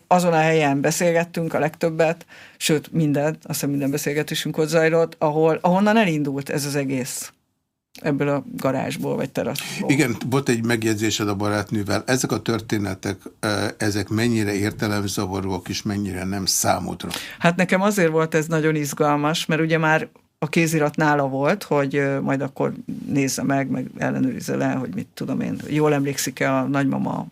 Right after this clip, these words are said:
Speaker 1: halálára, meg ilyenek.
Speaker 2: Mármint, hogy kinél?
Speaker 1: Péternél,
Speaker 2: Igen.
Speaker 1: hogy nézze meg.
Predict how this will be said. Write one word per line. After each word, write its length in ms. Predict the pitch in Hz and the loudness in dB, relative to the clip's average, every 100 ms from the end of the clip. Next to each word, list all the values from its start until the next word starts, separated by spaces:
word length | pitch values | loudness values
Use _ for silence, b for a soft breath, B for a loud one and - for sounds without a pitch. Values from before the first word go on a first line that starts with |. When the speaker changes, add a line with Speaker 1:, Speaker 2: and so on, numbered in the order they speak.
| - | -6
Speaker 1:
halálára, 540 | 156 170 156 143 - | 0 2 2 0 -4
meg 120 | - 185 | -4 0
ilyenek. 200 | 247 294 | 2 2
Speaker 2:
Mármint, 220 | 117 110 | 0 0
hogy 100 | 107 | -2
kinél? 400 | - 117 98 92 - _ _ | -2 -2 -2 -4 -8 _ _
Speaker 1:
Péternél, 500 | - 160 165 170 226 | 2 2 4 2 2
Speaker 2:
Igen. 120 | 302 | 2
Speaker 1:
hogy 100 | - 160 | 0 2
nézze 180 | 160 156 | 2 0
meg. 280 | 151 226 | 2 2